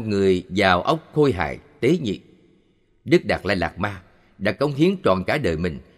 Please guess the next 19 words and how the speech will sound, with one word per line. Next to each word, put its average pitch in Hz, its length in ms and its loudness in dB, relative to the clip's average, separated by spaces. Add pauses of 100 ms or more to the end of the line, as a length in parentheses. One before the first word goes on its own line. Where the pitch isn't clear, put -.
(120)
để 101 120 0
mang 139 200 -2
lại 85 160 0
an 123 200 -6
ủi, 85 340 -6 (360)
hiểu 98 200 0
biết 160 240 2 (420)
cho 101 140 2
bất 120 180 0
cứ 143 120 0
ai 92 220 -8 (400)
muốn - 220 0
tìm 170 220 0
kiếm 127 320 0 (140)
một 92 160 -2
cuộc 95 180 0
sống 147 260 -2
mãn 117 220 0
nguyện 90 220 -2